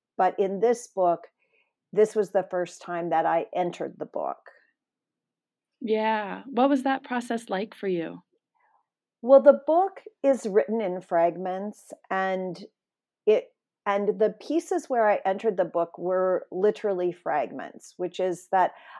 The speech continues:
Speaker 1: I, when I was first writing these pieces, I didn't know it would be a book, and I was just, um, creating the pieces.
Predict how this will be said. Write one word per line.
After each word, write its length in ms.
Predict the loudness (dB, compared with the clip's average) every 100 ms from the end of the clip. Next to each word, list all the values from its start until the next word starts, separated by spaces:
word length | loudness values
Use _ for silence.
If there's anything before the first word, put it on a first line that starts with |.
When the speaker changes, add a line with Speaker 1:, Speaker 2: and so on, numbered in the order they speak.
| 8
Speaker 1:
I, 120 | 8
when 240 | 8 2
I 80 | 2
was 220 | 2 0
first 340 | -4 -4 -4 0
writing 360 | 4 6 4
these 280 | 0 -2 -4
pieces, 480 | -8 -8 -6 -4 2
I 120 | 2
didn't 260 | 2 -2 0
know 240 | 2 4
it 120 | 2
would 180 | 0 -4
be 140 | -4 -4
a 60 |
book, 400 | -4 -4 -4 -6 _ _
and 380 | 0 2 2 -2 -2
I 160 | 0 2
was 280 | 0 -6
just, 580 | -2 0 0 -2 -12 -20 _ _ _ _ _ _ _ -4
um, 260 | -2 -2 -6
creating 600 | -6 -2 2 2 0 -4
the 80 | -8
pieces. 840 | -10 -10 -10 -6 -6 -6 -10 -16